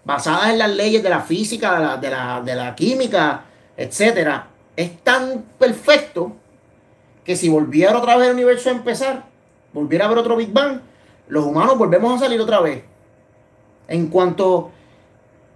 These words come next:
en cuanto se encuentre un planeta a la distancia perfecta del Sol,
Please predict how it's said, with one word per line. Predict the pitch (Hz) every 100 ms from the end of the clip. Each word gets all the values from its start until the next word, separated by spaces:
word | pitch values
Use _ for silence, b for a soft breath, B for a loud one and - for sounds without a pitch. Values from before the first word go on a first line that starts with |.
| _ _
en | - 208 202
cuanto | 165 202 214 208 - 202
se | - - 220 202
encuentre | 185 202 247 285
un | 311
planeta | 302 294 269 254 254 240
a |
la | 190
distancia | 175 156 202 233 262
perfecta | 262 233 - 247 - 226
del | 220
Sol, | - 294 330 302